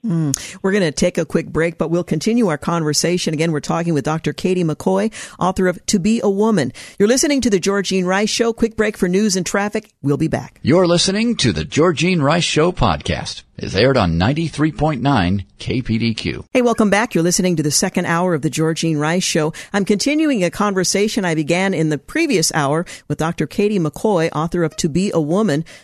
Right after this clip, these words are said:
Speaker 1: The Confusion Over Female Identity and How Christians Can Respond. It is an excellent resource for those who not only want to understand the issue,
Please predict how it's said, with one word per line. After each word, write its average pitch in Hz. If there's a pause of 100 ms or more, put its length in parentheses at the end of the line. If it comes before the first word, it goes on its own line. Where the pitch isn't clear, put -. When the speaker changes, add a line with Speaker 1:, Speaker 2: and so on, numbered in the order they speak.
Speaker 1:
The 147
Confusion 196
Over 156
Female 175
Identity 151
and 156
How 156
Christians 151
Can 156
Respond. 147
It 165
is 160
an 160 (120)
excellent 185
resource 156 (380)
for 165
those 180
who 165
not 185
only 240
want 185
to 180
understand 190
the 196
issue, 175